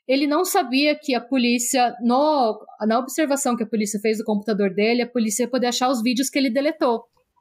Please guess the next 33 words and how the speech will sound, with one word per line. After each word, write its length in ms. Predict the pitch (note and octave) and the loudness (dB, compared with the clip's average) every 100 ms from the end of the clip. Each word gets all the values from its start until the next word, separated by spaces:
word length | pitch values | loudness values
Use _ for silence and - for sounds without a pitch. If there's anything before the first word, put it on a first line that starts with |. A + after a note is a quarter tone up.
| - | 0
Ele 220 | B3+ D#4 | 2 2
tinha 420 | D#4 D4+ C#4+ D4 | 0 0 2 2
salvos 720 | C#4+ - A#3 C4 B3+ A3+ G3 | 0 0 2 0 0 -2 0
vários 400 | G3+ A#3 C#4 D4 | 0 0 2 0
vídeos 720 | G#3 G3 A#3 C4 G#3 G#3+ G3+ - | 0 0 2 0 0 0 0 -4
dele 400 | F#3 A3 A3 A#3 | -2 0 0 -4
transando 760 | A#3+ B3+ C4 G#3 A3+ B3+ C4 B3+ | -2 0 0 2 2 2 2 0
e 140 | C4 D#4 | 0 0
esfaqueando 640 | - D#4+ D#4 D4 C4 C4 | 0 -4 0 0 2 2
mulheres 420 | C4 B3+ A3+ A3+ | 2 2 2 0
durante 280 | G#3 A#3 A3+ | 0 0 0
o 20 | |
sexo. 500 | B3+ C4 G#3 G3+ - F3+ | -2 0 0 -2 -4 0
E 140 | A3+ | 2
uma 140 | B3 C4+ | 2 0
dessas 240 | C4 C4 | 0 -2
mulheres 340 | A3+ A#3 A3+ A3 | 0 2 0 0
era 140 | A#3 | 0
a 60 | A#3 | 2
Elaine, 420 | A#3+ G#3+ G3 G3+ | 2 2 2 2
no 80 | G#3 | 0
apartamento 480 | G#3 G#3+ G#3+ G#3 G3+ | -2 -2 0 0 0
dela. 380 | G3+ E3+ F3 F3 _ _ _ _ - | 2 2 0 -6 _ _ _ _ 0
É, 340 | G3+ G3 F#3+ G3 | 2 4 2 0
tudo 240 | C#4 D4 E4 | -2 2 2
isso 240 | E4 E4 | 2 2
junto, 720 | B3+ B3 G#3+ G3 G3 F#3 - - | 2 2 2 -2 0 -2 -2 0
mais 580 | A3 G#3+ A3+ C4+ C#4 B3 | 2 4 4 2 2 0
o 60 | |
depoimento 920 | A#3 B3 B3+ B3+ A3+ A3 A3+ A#3 A#3+ A#3 | -2 0 0 0 2 2 2 0 -2 0
da 100 | A#3 | 0
Darcy 420 | A3 A#3 - G#3+ | 0 0 -2 0
Day, 440 | G3+ G3 F3 E3 | 2 2 2 0